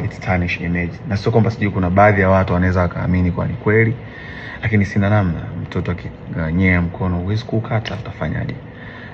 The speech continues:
Uh, first, nimemwachia Mungu. Second,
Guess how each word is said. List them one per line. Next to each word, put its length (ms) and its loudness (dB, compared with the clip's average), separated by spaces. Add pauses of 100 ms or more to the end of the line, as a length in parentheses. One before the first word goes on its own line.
(120)
Uh, 240 -6 (440)
first, 360 0 (800)
nimemwachia 500 -2
Mungu. 340 0 (360)
Second, 440 0